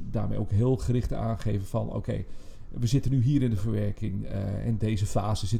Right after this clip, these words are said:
we bijvoorbeeld te controleren of jij toegang hebt tot ons platform, hè, meer een soort van access methodo-, eh, methodologie.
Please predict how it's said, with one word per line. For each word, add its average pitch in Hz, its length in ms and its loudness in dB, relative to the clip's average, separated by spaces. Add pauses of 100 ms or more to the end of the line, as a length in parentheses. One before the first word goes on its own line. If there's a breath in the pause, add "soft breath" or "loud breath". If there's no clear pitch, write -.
we 98 60 -2
bijvoorbeeld 117 280 0
te - 60 -2
controleren 113 460 2 (420 loud breath)
of - 140 0
jij 120 80 6
toegang 120 300 4
hebt 113 120 4
tot 113 140 -2
ons - 120 -8
platform, 180 520 -2
hè, 185 100 -4
meer 107 200 0
een 98 60 0
soort - 180 -2
van - 160 -4
access - 340 -2
methodo-, 139 460 -2 (100)
eh, 123 100 -2
methodologie. 123 720 0